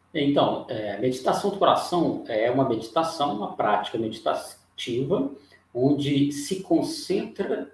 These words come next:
no coração, onde o cons-, o, o coração é o epicentro disso tudo. Claro, toda meditação parte do princípio da,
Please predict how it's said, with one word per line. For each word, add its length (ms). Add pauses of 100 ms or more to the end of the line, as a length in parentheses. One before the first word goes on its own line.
(120)
no 140
coração, 680
onde 120
o 80
cons-, 500
o, 220
o 20
coração 640
é 60
o 20
epicentro 800
disso 280
tudo. 220 (360)
Claro, 580 (280)
toda 220
meditação 760 (120)
parte 300
do 100
princípio 640
da, 380